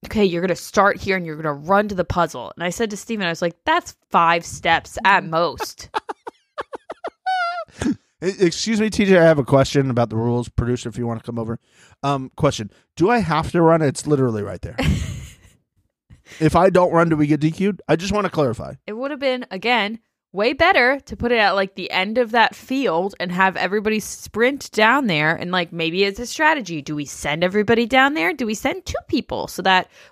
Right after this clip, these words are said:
Speaker 1: when they unlock and they're running back, we can start getting balls? Like, just move the, pick it up and move it.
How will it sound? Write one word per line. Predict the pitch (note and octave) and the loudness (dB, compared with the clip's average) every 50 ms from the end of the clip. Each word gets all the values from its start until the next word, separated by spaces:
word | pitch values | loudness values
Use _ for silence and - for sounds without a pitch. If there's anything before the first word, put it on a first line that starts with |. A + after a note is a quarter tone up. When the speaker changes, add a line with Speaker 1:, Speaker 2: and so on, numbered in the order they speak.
| _ | _
Speaker 1:
when | - F#3 G3 G#3+ | -8 -6 -4 -2
they | A3+ A#3+ A#3+ | -2 0 0
unlock | G#3 A3 A#3 A3+ A3 A3 A3+ A3+ - - - - | 2 0 0 2 4 4 4 4 2 -4 -10 -4
and | - - G3 G3 F#3+ - | -2 0 0 0 -2 -4
they're | E3+ G3 G3+ G3+ | -4 -2 0 0
running | G#3 G#3+ A3 A3 G#3 G3+ | 2 2 0 0 0 2
back, | G#3+ G#3+ G#3 G#3 - | 2 2 2 2 0
we | F#3+ | -4
can | E3+ F3+ | -4 -6
start | F3 - - F3+ F3 - | -6 -2 -2 -2 -2 0
getting | F#3+ F3 E3+ E3 | -2 -4 -2 0
balls? | - D#3+ A#2+ - - - | 0 0 0 -2 -4 -4
Like, | E3 E3 - _ _ _ _ _ _ _ _ | -6 -6 -6 _ _ _ _ _ _ _ _
just | - G4 G4+ - - - - _ _ _ _ _ _ _ _ | -10 -10 -10 -10 -12 -14 -20 _ _ _ _ _ _ _ _
move | - G3 G3 A3 C4 F4 G#4 A4 F#4+ A3 - E3+ | -4 -2 0 0 2 2 0 0 -2 -4 -8 -6
the, | - F3+ E3 - - F#3+ - _ _ _ _ _ | -6 -6 -6 -6 -8 -16 -20 _ _ _ _ _
pick | - - - F#3+ F#3+ G3 - | 2 2 4 2 0 -2 -2
it | D4 E4+ C#4+ | -4 -2 2
up | C4+ A3+ A3+ B3+ D#4+ - - - - _ _ _ _ _ _ _ _ _ - | 4 6 6 6 4 0 -6 -20 -20 _ _ _ _ _ _ _ _ _ -2
and | B3+ D4 D4+ D4 C#4+ C#4 | 0 0 2 0 2 4
move | C4+ C#4 C4 C4 B3+ B3+ B3 G#3 A3+ | 6 6 8 8 8 6 4 4 2
it. | G#3+ D#3+ D3+ - - - - - - | 2 2 0 -2 -6 -12 -16 -20 -20